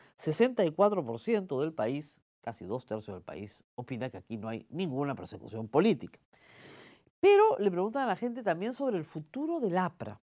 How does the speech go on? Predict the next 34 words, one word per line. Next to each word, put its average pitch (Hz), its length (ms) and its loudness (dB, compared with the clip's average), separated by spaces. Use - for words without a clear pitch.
Y 175 380 2
sesenta 175 720 -4
por 117 180 -8
ciento 202 340 -6
de 120 40 -2
los 113 180 -8
encuestados 156 800 -8
cree 139 280 0
que 123 120 -6
el 127 80 -2
apra 156 240 -2
está 170 160 -6
en 151 100 -6
crisis 190 560 -6
y 170 100 -10
su 147 220 -10
final 165 560 -4
se 139 220 -8
acerca. 139 840 -10
Solo 302 500 6
el 160 80 6
veinticuatro 151 540 2
por 170 140 2
ciento 214 520 -2
cree 196 320 4
que 147 100 -2
el 139 80 2
apra 156 340 0
está 127 220 -6
en 180 140 -4
crisis, 202 480 -2
pero 147 220 0
logrará 123 460 -2
superarla. 220 640 -2